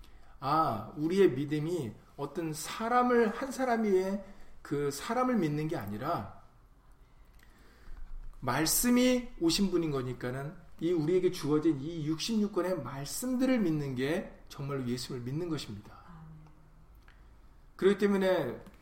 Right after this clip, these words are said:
창세기 일 장부터 요한계시록 이십이 장까지의 기록된 말씀 모든 것들이 저와 여러분들에게 믿어져야 되는 거예요. 어떤 것은 쉽게 믿어지지만 어떤 것은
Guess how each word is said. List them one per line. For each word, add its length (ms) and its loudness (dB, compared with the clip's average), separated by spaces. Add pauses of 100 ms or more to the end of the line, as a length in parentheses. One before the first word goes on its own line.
(120)
창세기 420 2
일 140 4
장부터 800 4
요한계시록 520 4
이십이 380 -4
장까지의 760 -2
기록된 440 0
말씀 500 -4
모든 500 2
것들이 640 4 (280)
저와 320 2
여러분들에게 460 0
믿어져야 520 2
되는 240 -4
거예요. 340 -14 (1080)
어떤 320 4
것은 240 6
쉽게 320 0
믿어지지만 880 2 (260)
어떤 320 2
것은 380 2